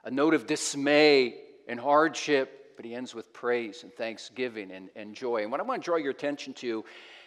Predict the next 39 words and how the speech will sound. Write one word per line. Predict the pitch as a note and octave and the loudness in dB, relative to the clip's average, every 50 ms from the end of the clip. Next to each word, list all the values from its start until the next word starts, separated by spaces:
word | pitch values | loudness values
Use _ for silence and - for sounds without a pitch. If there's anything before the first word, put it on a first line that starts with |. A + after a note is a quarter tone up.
| _ - | _ 0
is, | C3 C3 C3+ C3 C3 - - - - | 4 6 6 6 4 0 -4 -12 -8
I'm | - B2 G#3 | -8 -4 0
not | C4+ C#4+ | 0 0
even | B3+ G#3 D#3+ | 0 0 0
gonna | E3 C#3+ B2+ | -2 -2 -2
say | - - B2+ B2 - | -2 -2 -2 -2 0
arguably, | B2+ A#2 B2 B2 A#2 A2 A2+ A2 G2+ G2+ G2+ F#2+ G2+ G#2 - | 0 0 0 0 -2 -4 -6 -8 -6 -6 -6 -6 -4 2 6
it | F3 G3 G#3+ | 6 8 8
is | G#3+ F#3+ - - | 8 6 4 2
the | - C3 | -4 -4
most | B2 C3 C#3 C3+ - | -4 -4 -4 -4 -4
well-known | - C3+ C3+ C3+ C3 B2 A#2+ A#2 | -2 -2 0 0 -2 -4 -4 -4
verse | G2+ A#2+ A#2 A#2+ A#2+ - | -4 -4 -4 -4 -4 -4
of | - A2+ G#2 | -8 -10 -8
this | A2+ G#2+ - | -8 -10 -10
whole | - - C3 B2+ B2+ B2+ B2 A#2+ - - - - | -6 -2 0 2 2 2 2 0 -4 -12 -20 -16
psalm, | - - - - C#3 A#2+ G#2+ G#2+ A#2 D3+ G3+ - - - - _ _ _ _ _ _ _ _ _ _ _ - - - - - C3+ | -14 -8 -4 -2 0 2 2 2 2 0 -2 -4 -12 -20 -20 _ _ _ _ _ _ _ _ _ _ _ -20 -20 -20 -20 -14 -10
and | B2 C3 C#3+ | -4 0 2
that | D#3+ F3+ F3+ | 4 4 4
is | D#3+ - | 2 0
found | - - - E3 D#3+ E3 E3 E3+ E3 E3 D#3 | -4 -2 0 2 2 4 2 2 0 -2 -4
in | D#3 - C#3 C#3 C#3 C3+ C3 B2+ B2+ B2 A#2+ - _ _ _ | -4 -4 -4 -2 -2 -2 -2 -4 -6 -8 -10 -12 _ _ _
verse | G#2 G#2 G2+ C3 C#3 C#3+ C#3 C3+ - - - - - _ _ _ | -20 -8 -4 -2 0 0 0 -2 -6 -8 -8 -10 -12 _ _ _
five. | - - - - C#3 C3+ B2+ A2 F#2+ F#2 F#2+ G2+ A#2 B2+ - - - _ _ _ _ _ _ _ _ _ _ _ _ _ _ _ - - - - - - | -20 -20 -10 -4 -2 0 0 0 0 0 -2 -2 -4 -6 -8 -14 -20 _ _ _ _ _ _ _ _ _ _ _ _ _ _ _ -20 -20 -20 -20 -6 -2
We | D3+ E3 | 0 2
read, | E3 E3+ G3+ A3+ A3+ | 4 4 4 4 2
"For | - - G#3 G3+ | 2 2 2 4
his | - - F3+ E3 - - - | 4 4 4 4 2 0 -2
anger," | - G#3+ A#3+ D4 E4 F4 E4 C4 F3 C#3+ C#3 D3 | 0 2 2 4 2 2 2 0 2 2 2 2
that | C#3+ E3 E3 D#3+ | 4 4 2 2
is, | D3 - | 0 -2
the | D3+ | -2
Lord's | C#3+ D#3 G#3 C4+ D4+ C4 - A#3 | -2 -2 0 0 0 0 0 0
anger, | - G3 G#3 G#3+ A3 F#3+ D#3 C#3+ C#3+ | 0 2 0 0 0 0 0 0 0
"is | D3+ - D#3 C3+ | 0 0 -2 -4
but | B2+ A#2 D#3+ D#3 - | -2 0 0 0 -2
for | - F3 D#3+ D3+ | -2 -2 -2 -2
a | |
moment | C#3+ C#3 D3+ D#3 D3+ C3 A2+ F#2+ F#2 G2 C3+ | 0 0 0 2 2 0 0 -2 -6 -8 -12